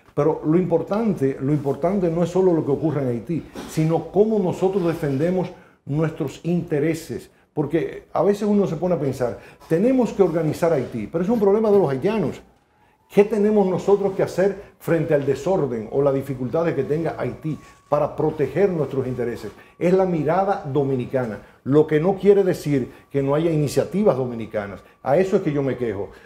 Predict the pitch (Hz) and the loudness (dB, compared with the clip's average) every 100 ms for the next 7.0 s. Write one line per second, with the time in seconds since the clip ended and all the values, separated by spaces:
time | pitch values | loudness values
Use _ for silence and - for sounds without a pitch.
0 | _ 131 143 143 139 135 139 135 156 220 | _ -2 0 2 2 2 2 0 -2 0
1 | 190 165 151 127 127 127 - 165 156 143 | 2 2 0 -2 -2 -2 -2 -2 -2 -4
2 | - 202 156 117 - - - 123 151 151 | -2 -2 0 -2 -6 -18 -10 0 2 2
3 | 156 143 123 196 190 123 - 135 127 - | 0 0 -2 0 0 0 0 -2 0 -4
4 | 110 - 190 202 185 147 135 131 131 120 | -6 -2 -2 0 0 0 0 0 -2 -4
5 | 104 104 98 - _ - 127 127 127 180 | -4 -6 -8 -16 _ -6 0 0 2 2
6 | 185 147 165 160 143 123 - 104 95 | 2 0 0 0 0 -2 -2 -6 -6